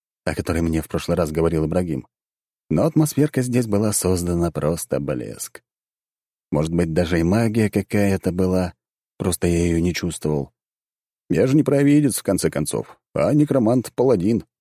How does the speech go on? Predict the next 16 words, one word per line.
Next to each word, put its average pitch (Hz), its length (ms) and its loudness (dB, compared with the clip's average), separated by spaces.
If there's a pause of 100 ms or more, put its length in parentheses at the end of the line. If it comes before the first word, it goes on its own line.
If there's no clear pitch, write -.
(1080)
Для 78 180 0
Лакри 98 420 0
я 95 140 2
выбрал 90 300 0
самую 87 360 0
большую 82 640 0
и 80 40 -2
красивую 80 580 -2
комнату, 98 560 0
на 60 120 -4
мой 57 160 -6
взгляд. 58 400 -12 (720)
Думаю, 120 420 4
ей 107 140 4
здесь 95 280 -2
понравится. - 720 -4